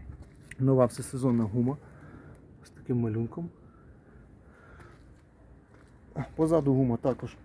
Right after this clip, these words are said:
в доброму стані, протектор десь залишок відсотків сімдесят. В автомобілі майже нові гальмівні диски і гальмівні колодки.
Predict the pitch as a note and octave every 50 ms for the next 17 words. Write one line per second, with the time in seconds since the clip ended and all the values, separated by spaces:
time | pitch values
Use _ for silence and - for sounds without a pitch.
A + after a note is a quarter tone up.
0 | - - - C3 C3 C3+ B2+ A#2+ A#2+ A#2+ A#2+ A2+ - - C#3+ D#3 E3+ E3 - -
1 | C3 - - C#3+ - - B2 A#2+ B2+ B2+ A#2+ B2 C3+ C3+ B2+ A#2+ - - - -
2 | - - - - - - - - - - - - - - - - - A#2+ - -
3 | B2+ - - A#2 - B2+ A#2 G#2 G#2 - - C3 C#3+ - - - - - - -
4 | - D#3 D#3 D#3+ E3 F#3 E3 D#3 D3 D3+ D3 C#3+ B2+ C3+ C3+ C#3 C3+ C3 C3+ B2
5 | A2 B2+ B2 B2+ C3 C3 B2+ B2+ B2 A#2 A#2 - - - - - - - - -
6 | - C3 C3+ F3+ G#3+ G#3 - - F#3+ E3+ - - - E3 F#3+ G3+ D3+ C#3 B2 B2+
7 | B2+ B2+ C3+ D3 C#3+ - C3+ B2 A#2+ B2 A#2 - - -